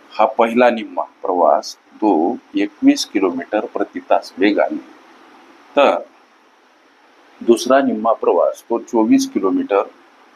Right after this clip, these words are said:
दुसरा नम्मा-, निम्मा प्रवास तो चोवीस किलोमीटर प्रति तास वेगाने पूर्ण करतो. प्रश्न विचारला, त्याचा एकूण प्रवास किती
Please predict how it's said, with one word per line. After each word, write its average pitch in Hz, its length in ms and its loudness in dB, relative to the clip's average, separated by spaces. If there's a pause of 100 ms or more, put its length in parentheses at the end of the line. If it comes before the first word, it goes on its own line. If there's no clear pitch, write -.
(1400)
दुसरा 127 340 4
नम्मा-, 104 480 2
निम्मा 110 360 2
प्रवास 90 460 0
तो 87 340 -2 (800)
चोवीस 120 420 4
किलोमीटर 92 380 -2
प्रति - 360 -8
तास - 320 -2
वेगाने - 440 -2 (1160)
पूर्ण 160 260 4
करतो. 110 340 -4
प्रश्न - 600 -8
विचारला, 95 500 0 (1080)
त्याचा 104 260 2
एकूण 143 340 0
प्रवास 92 420 0 (100)
किती 104 300 -8